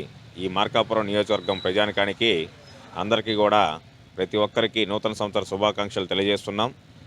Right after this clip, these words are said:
ప్రతి ఒక్కరు కూడా రెండు వేల ఇరవై నాలుగులో సుఖ సంతోషాలు-, సుఖ సంతోషాలతో,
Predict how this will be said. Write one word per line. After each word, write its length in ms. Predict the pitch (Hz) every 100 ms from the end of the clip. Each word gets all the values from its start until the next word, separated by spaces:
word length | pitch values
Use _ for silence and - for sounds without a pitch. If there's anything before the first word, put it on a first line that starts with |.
| -
ప్రతి 220 | - 95 107
ఒక్కరు 260 | 107 120 120 113
కూడా 160 | 110 104 90
రెండు 120 | 104
వేల 100 | 113 107
ఇరవై 180 | 104 113 104
నాలుగులో 360 | 110 110 107 90 104 - - -
సుఖ 160 | 104 101 113
సంతోషాలు-, 540 | 117 110 110 110 107 -
సుఖ 140 | 101 -
సంతోషాలతో, 580 | 113 113 110 110 107 110